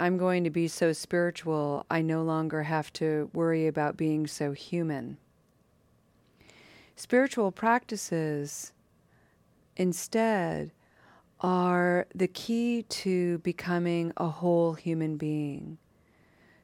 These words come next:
to stop being at war with those parts of ourselves that make us uncomfortable, that we want to reject, that we disapprove of, and by extension,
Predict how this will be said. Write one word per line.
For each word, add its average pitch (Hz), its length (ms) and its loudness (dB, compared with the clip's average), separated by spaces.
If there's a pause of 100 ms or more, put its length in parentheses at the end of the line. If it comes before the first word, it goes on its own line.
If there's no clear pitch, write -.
to - 140 -4
stop 190 800 2 (180)
being 185 600 2
at 165 260 0
war 170 680 2
with 170 340 -2
those 170 360 4
parts 175 400 -2
of 165 140 -4
ourselves 156 640 -2
that - 160 -4
make 165 240 -2
us 156 140 -6
uncomfortable, 160 960 -4 (220)
that 165 120 -2
we 165 120 0
want 156 280 -2
to - 100 -8
reject, 156 760 -2 (600)
that 156 360 0
we 151 320 0
disapprove 175 720 0
of, 160 420 -2 (720)
and 185 200 2
by 170 140 4
extension, 165 920 0